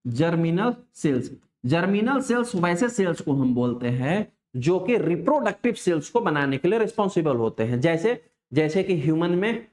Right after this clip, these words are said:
टेस्टिस में जर्म-, टेस्टिस जो होते हैं जर्मिनल सेल से मिलकर बने हुए होते हैं, क्योंकि टेस्टिस के अंदर जो है वो स्पर्म का फॉर्मेशन होता है, वैसे ही ओवरी जो है वो जर्मिनल सेल से बन के बना, अ, मिलके बना हुआ था, क्योंकि वहां ओवा का फॉर्मेशन होता है।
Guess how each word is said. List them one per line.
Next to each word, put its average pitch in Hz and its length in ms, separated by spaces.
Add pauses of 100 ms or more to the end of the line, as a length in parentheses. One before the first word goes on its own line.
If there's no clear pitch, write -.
(100)
टेस्टिस 160 420
में 165 240
जर्म-, 151 420
टेस्टिस 165 320
जो 156 160
होते 156 160
हैं 156 80
जर्मिनल 156 320
सेल 156 160
से 160 100
मिलकर 160 240
बने 156 200
हुए 156 80
होते 160 240
हैं, 170 60 (380)
क्योंकि 151 200
टेस्टिस 160 500
के 170 80
अंदर 143 320
जो 135 160
है 156 380 (200)
वो 143 120
स्पर्म 156 300
का 160 120
फॉर्मेशन 156 500
होता 147 280
है, 127 120 (580)
वैसे 180 300
ही 220 80
ओवरी 175 440
जो 196 120
है 208 120
वो 202 60
जर्मिनल 175 400
सेल 180 180
से 185 100
बन 175 180
के 175 60
बना, 170 240
अ, 160 600
मिलके 170 300
बना 170 200
हुआ 160 200
था, 165 40
क्योंकि 170 260
वहां 165 200
ओवा 135 260
का 165 140
फॉर्मेशन 156 520
होता 143 240
है। 151 120